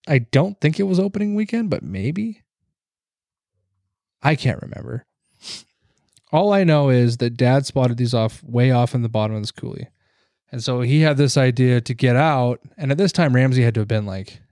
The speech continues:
eight or nine, young, very young. And he went with us.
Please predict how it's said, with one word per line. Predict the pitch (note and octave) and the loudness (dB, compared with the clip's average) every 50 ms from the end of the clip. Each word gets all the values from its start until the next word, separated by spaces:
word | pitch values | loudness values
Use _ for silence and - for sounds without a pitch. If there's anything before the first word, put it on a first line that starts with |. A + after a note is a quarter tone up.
| _ _ _ | _ _ _
eight | C3+ C3 C3 A#2+ | 0 0 2 2
or | A#2 A2 | 0 -2
nine, | G#2+ G2+ F#2+ G2+ A2 B2 C#3+ - - - - _ _ _ - - _ _ | -4 -4 -6 -6 -6 -6 -8 -10 -16 -20 -20 _ _ _ -20 -20 _ _
young, | D3 B2+ B2 A#2 - A2 | 0 0 2 2 2 0
very | B2+ C3+ C3 A#2+ | 0 2 2 0
young. | G#2 G2+ - - - - _ _ _ _ _ _ _ _ _ _ _ _ _ _ _ _ | -2 -4 -8 -12 -16 -20 _ _ _ _ _ _ _ _ _ _ _ _ _ _ _ _
And | - D3+ C#3+ C#3 C3+ C3+ C3 B2+ B2 A#2+ A#2+ - | 0 2 2 4 2 2 2 0 0 -2 -4 -4
he | - - - E3+ E3+ | -2 0 2 2 2
went | D#3 D#3 C3+ | 2 0 0
with | C3 C#3+ C#3 - | 0 0 -2 -2
us. | - G2+ G2+ A2 A2+ - - | -2 -6 -6 -6 -6 -8 -12